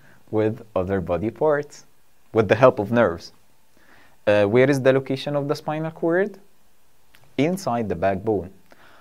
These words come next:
Also, it's responsible for something known as reflex action. What does it mean, reflex action? Do you remember when you try to touch something really, yourself withdrawing your hand quickly <laughs> like this?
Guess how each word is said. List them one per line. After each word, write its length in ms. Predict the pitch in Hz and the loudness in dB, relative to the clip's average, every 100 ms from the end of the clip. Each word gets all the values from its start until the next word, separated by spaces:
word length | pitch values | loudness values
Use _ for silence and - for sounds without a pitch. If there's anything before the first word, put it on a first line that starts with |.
| - - | -6 0
Also, 460 | 147 156 170 165 | 2 2 -2 -2
it's 300 | 101 98 - 110 | -4 -6 -10 -12
responsible 600 | - - 110 - 117 113 | -12 -10 -10 -8 -8 -8
for 360 | - 98 101 | -8 -6 -6
something 500 | 101 - 92 110 98 | -8 -12 -12 -8 -6
known 220 | 90 92 - | -6 -10 -12
as 320 | 90 87 - 90 | -12 -12 -14 -12
reflex 540 | 87 - 80 - - - | -12 -8 -10 -10 -18 -12
action. 380 | 78 - - - - - - - - - - - 113 | -12 -12 -20 -20 -20 -20 -20 -20 -20 -20 -20 -6 0
What 140 | 160 | 2
does 140 | 185 | 2
it 60 | 196 | 2
mean, 200 | 175 190 | 2 2
reflex 440 | 170 143 131 - - | 0 0 -4 -4 -8
action? 460 | 143 - - 95 - - - _ _ _ _ _ _ - - - - - - - - - 110 | -8 -8 -12 -12 -14 -20 -20 _ _ _ _ _ _ -20 -20 -20 -20 -20 -20 -20 -20 -20 -4
Do 100 | 117 | 2
you 140 | 180 | 4
remember 420 | 269 214 143 170 196 | 6 4 2 2 2
when 220 | 117 110 | 0 -2
you 160 | 180 | -4
try 320 | 208 143 131 156 | -2 2 2 2
to 160 | - | -4
touch 320 | - 143 - | -4 -6 -6
something 440 | - 135 143 156 107 | -8 -8 -6 -4 -2
really, 220 | 120 143 | -2 -2
yourself 560 | 127 117 113 120 135 123 | -4 -4 0 -2 -2 0
withdrawing 600 | 117 110 113 110 123 120 | -2 0 -2 -2 -2 -4
your 180 | 123 113 | -4 -6
hand 400 | 101 104 113 - | -10 -12 -12 -8
quickly 540 | 95 - 110 120 131 | -10 -8 -6 -6 -6
<laughs> 40 | - | -10
like 400 | 104 110 95 - | -10 -8 -10 -10
this? 400 | 82 - - | -10 -10 -18